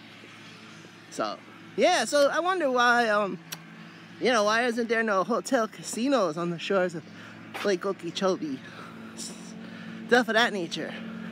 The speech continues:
you know. Uh, yeah. Got this, uh, house right here. Look at that. Man,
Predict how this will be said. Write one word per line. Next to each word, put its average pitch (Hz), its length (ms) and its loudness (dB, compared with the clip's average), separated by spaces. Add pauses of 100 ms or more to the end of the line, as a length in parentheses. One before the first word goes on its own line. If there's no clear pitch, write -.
(140)
you 110 100 -2
know. 135 160 -2 (4000)
Uh, 90 200 -8 (380)
yeah. 254 280 4 (1400)
Got 190 180 0
this, 175 220 -4
uh, 175 200 2 (300)
house 233 340 2
right 180 260 2
here. 240 420 2 (1400)
Look - 240 -4
at - 160 -10
that. 156 260 -2 (1000)
Man, 180 420 2